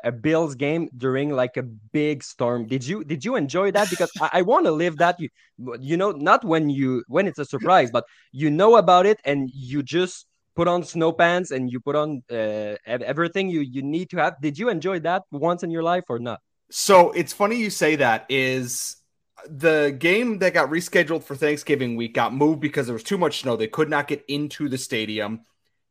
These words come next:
Speaker 2: and they were away during the Christmas snowstorm where everything got shut down. But I went to the
Speaker 1: Mm-hmm.
Speaker 2: playoff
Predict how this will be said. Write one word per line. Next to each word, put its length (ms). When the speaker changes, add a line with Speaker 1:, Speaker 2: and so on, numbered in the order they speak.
Speaker 2:
and 240
they 140
were 220
away 580
during 320
the 80
Christmas 520
snowstorm 440
where 100
everything 240
got 200
shut 280
down. 400
But 80
I 80
went 180
to 60
the 80
Speaker 1:
Mm-hmm. 140
Speaker 2:
playoff 240